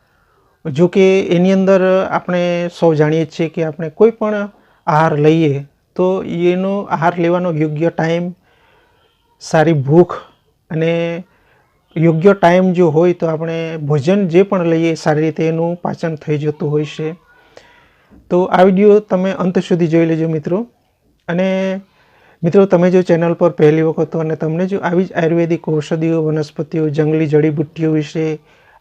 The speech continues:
આયુર્વેદને લગતા નિયમો જ વિશે જાણવાની, માહિતી મેળવવાની ઈચ્છા જો હોય તો આ ચેનલને સબસ્ક્રાઇબ પણ કરી નાખજો અને વીડિયો અંત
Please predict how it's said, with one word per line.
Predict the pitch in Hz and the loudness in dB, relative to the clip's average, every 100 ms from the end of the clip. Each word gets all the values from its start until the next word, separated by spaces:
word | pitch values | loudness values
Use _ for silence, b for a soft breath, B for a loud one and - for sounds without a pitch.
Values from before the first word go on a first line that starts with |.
| - | -2
આયુર્વેદને | 160 196 214 202 214 | 2 6 6 6 2
લગતા | 202 180 - | 0 -2 -2
નિયમો | 175 165 170 175 | -2 -2 -2 -4
જ | 170 | -4
વિશે | 175 151 170 | -8 -6 -6
જાણવાની, | 151 151 156 160 160 143 | -2 -2 -2 -2 -2 -2
માહિતી | 143 143 | -2 -4
મેળવવાની | 160 160 160 151 | -2 -2 -2 -4
ઈચ્છા | - - | -6 -2
જો | 156 156 | 0 0
હોય | 135 147 175 156 151 b b _ | 0 2 2 0 -6 b b _
તો | 156 | -6
આ | |
ચેનલને | 147 151 151 156 156 | 0 0 0 0 -4
સબસ્ક્રાઇબ | 151 - - 139 - 170 175 | -6 -12 -8 -6 0 0 0
પણ | 180 175 | -4 -2
કરી | 180 | -2
નાખજો | 180 175 170 202 220 b b b b b b b | -2 -2 -2 -4 -6 b b b b b b b
અને | 175 180 | -2 2
વીડિયો | 175 175 196 208 | 2 2 2 2
અંત | 220 | 0